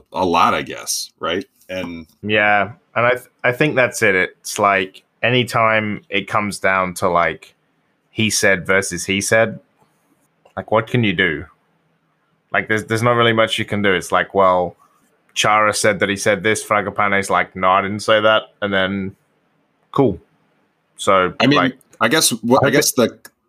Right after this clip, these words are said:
Speaker 1: the consequence is we know that Franco is gonna be under a microscope from now on, right? Like, he can't, this can't happen again. And I don't, like,
Speaker 2: No.
Speaker 1: frankly, I think you, Sam, you brought, you said it right. Like, if this is, if this is who he is, like,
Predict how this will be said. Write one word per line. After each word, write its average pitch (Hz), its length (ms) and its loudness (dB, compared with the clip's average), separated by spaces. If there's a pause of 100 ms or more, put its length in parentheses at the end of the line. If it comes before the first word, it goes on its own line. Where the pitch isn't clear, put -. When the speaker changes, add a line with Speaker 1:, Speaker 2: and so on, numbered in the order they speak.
(280)
Speaker 1:
the 110 80 0
consequence 113 640 0
is 90 140 -2
we 95 120 2
know 98 180 2
that 92 200 0
Franco 92 340 0
is 87 100 0
gonna 85 180 0
be 87 140 2
under 85 160 2
a 78 60 4
microscope 78 580 -2
from 76 200 -8
now 76 180 -2
on, 71 260 -2
right? 78 300 -2
Like, - 380 -2 (500)
he 107 100 0
can't, 113 260 -2
this 113 200 2
can't 117 240 2
happen 92 300 0
again. 78 480 -4 (300)
And 107 120 2
I 127 100 2
don't, 131 220 0
like, 95 140 2
Speaker 2:
No. 82 120 0
Speaker 1:
frankly, 113 320 0
I 87 40 -2
think 80 180 -2
you, 95 140 -4
Sam, 117 340 0
you 120 100 4
brought, 95 280 0
you 127 100 4
said 90 300 -2
it - 180 -18
right. 90 460 -2
Like, 73 280 -12 (640)
if 92 140 -4
this 131 220 2
is, 101 320 2
if 95 120 -8
this 127 180 2
is 101 180 0
who 117 140 4
he 87 200 2
is, 147 380 2
like, 82 280 -2